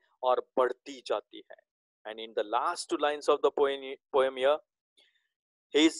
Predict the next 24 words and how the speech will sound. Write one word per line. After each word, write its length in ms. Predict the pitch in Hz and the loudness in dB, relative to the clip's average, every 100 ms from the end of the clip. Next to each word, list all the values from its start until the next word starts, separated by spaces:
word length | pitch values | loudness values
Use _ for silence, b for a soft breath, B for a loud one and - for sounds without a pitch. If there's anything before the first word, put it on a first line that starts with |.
| - 156 | -6 -2
friendship 460 | 147 147 - 151 - | -2 -2 -6 -6 -8
is 280 | 135 135 123 - | -10 -8 -8 -2
good। 160 | 120 110 _ _ _ _ _ _ _ _ _ _ _ _ _ _ 113 | -2 -2 _ _ _ _ _ _ _ _ _ _ _ _ _ _ -6
Wind 280 | 123 143 147 - | -4 -4 -8 -8
की 140 | 165 156 | -6 -6
friendship 640 | - 131 135 - 143 - | -4 -4 -4 -6 -8 -2
बहुत 260 | 120 127 127 | 2 2 0
अच्छी 320 | 117 - 127 | -2 -4 -2
होगी। 480 | 120 113 117 101 _ _ _ _ _ _ _ _ 123 | -2 -2 -8 -12 _ _ _ _ _ _ _ _ -6
We 120 | 120 | -6
praise 540 | - - 131 143 127 | -8 -2 2 2 0
him 160 | 127 131 131 - | -10 -12 -14 -4
every 400 | 120 110 113 113 107 - | -2 -2 -6 -10 -10 -4
day, 140 | 107 104 _ _ _ _ _ | -4 -6 _ _ _ _ _
क्योंकि 280 | 127 - 127 | -2 -2 -4
हम 300 | 123 135 185 _ _ _ | -4 -6 -8 _ _ _
इस 200 | 120 - 104 | -10 -8 -6
wind 280 | 123 165 180 | -4 -4 -6
को 240 | - 139 131 - b b _ - | 2 4 4 2 b b _ -2
हर 240 | 147 170 | 4 4
दिन 380 | 170 135 131 135 _ _ _ _ - | 4 -4 -10 -14 _ _ _ _ -2
praise 400 | 127 127 117 - | 2 4 2 -2
करते 380 | - 110 - 110 | -4 -4 -4 -8
हैं, 260 | - 104 | -6 -14